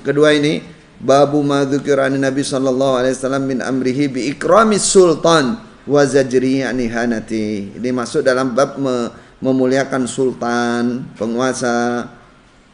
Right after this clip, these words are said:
dan melarang menghinakan mereka. Al-Hafidh Ibnu Hajar dan Imam Madhabi mendhaifkan hadis ini.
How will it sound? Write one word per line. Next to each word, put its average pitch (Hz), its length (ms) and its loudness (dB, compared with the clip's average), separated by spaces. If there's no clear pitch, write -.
dan 117 160 0
melarang 135 560 2
menghinakan 120 720 -2
mereka. 117 720 -4
Al-Hafidh 127 480 -2
Ibnu 135 160 -4
Hajar 135 320 2
dan 135 160 0
Imam 139 160 -2
Madhabi 123 480 0
mendhaifkan 123 800 -2
hadis 117 320 -4
ini. 113 480 -6